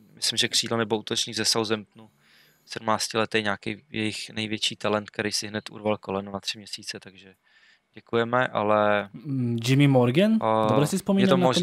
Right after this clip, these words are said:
Speaker 2: jméno?
Speaker 1: hele. To jméno jsem v záplavu, že přišel asi hodinu po tom, co se oznámil Enzo, takže mě to nezajímalo v tu chvíli.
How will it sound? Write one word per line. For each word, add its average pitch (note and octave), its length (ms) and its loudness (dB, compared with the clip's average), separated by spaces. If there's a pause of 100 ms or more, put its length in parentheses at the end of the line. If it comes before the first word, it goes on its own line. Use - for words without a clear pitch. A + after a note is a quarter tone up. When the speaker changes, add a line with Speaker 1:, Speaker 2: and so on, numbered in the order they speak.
Speaker 2:
jméno? - 80 0
Speaker 1:
hele. G2+ 140 -2 (100)
To A2 100 -16
jméno A2+ 280 0
jsem A#2+ 280 -2 (100)
v - 80 -10
záplavu, A2+ 680 0 (100)
že B2 80 -4
přišel A#2+ 440 0 (280)
asi - 220 -8
hodinu A2+ 300 -6
po A2 140 -6
tom, A2 240 -14
co - 220 -6
se - 140 -2
oznámil A2+ 400 2
Enzo, G#2+ 280 2
takže G#2+ 240 -4
mě G2+ 100 -8
to - 80 -8
nezajímalo G2 460 -6
v - 60 -12
tu - 100 -20
chvíli. - 300 -8